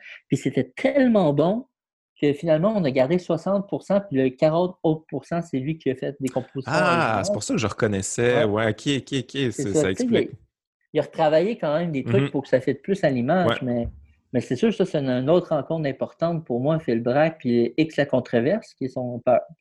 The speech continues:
Speaker 1: son partenaire, parce que, tu sais, je trouve que le, le côté... Euh, tu sais, le coloré du film, là, il amène vraiment une espèce de puissance,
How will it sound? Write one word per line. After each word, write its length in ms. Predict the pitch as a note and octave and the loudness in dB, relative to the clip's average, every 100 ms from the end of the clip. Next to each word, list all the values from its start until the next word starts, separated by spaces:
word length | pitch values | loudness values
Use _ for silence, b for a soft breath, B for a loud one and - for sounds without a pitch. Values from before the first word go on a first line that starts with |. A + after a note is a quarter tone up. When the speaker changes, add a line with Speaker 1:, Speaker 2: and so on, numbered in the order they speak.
| - | -20
Speaker 1:
son 240 | D#3 C3 A#2+ | -10 -6 -2
partenaire, 560 | A#2+ - A#2+ D3 G3 - | -4 -4 -4 -2 -4 -6
parce 160 | B2 _ | -12 _
que, 120 | A#2 | -10
tu 100 | G#2+ B B B B B | -10 B B B B B
sais, 280 | - D#3+ D3+ | -2 2 2
je 100 | A#2+ - | 0 0
trouve 240 | F#3+ F#3 | 0 2
que 100 | D#3 | 0
le, 200 | C3+ B2+ | 4 4
le 160 | B2 B2+ | 2 -2
côté... 720 | - C#3+ C#3 F3+ G3+ G#3 D#3+ | -2 -2 0 2 2 2 2
Euh, 540 | B2+ B2 A#2+ A#2+ A#2+ A#2 b b b - | 4 4 6 6 6 2 b b b -2
tu 100 | E3+ | 2
sais, 60 | |
le 80 | D#3 | 2
coloré 600 | - F#3 D#3 D3 C3+ G#3+ | 2 2 4 4 2 -4
du 160 | F3+ C#3+ | -4 -10
film, 520 | - F3 F#3+ G3 F#3 | -6 -2 -2 -2 -6
là, 160 | D#3 D#3+ | -6 -4
il 100 | C#3 | -2
amène 300 | B2 C#3+ F#3 | -2 -2 -2
vraiment 360 | D3+ C3+ D3+ D#3 F#3 | 0 0 0 0 0
une 80 | C3 | 0
espèce 300 | - F3 D3+ | 0 0 2
de 80 | B2 | 0
puissance, 800 | - F3 E3+ - F#3+ F#3+ D#3+ | -2 -4 -2 0 2 0 -4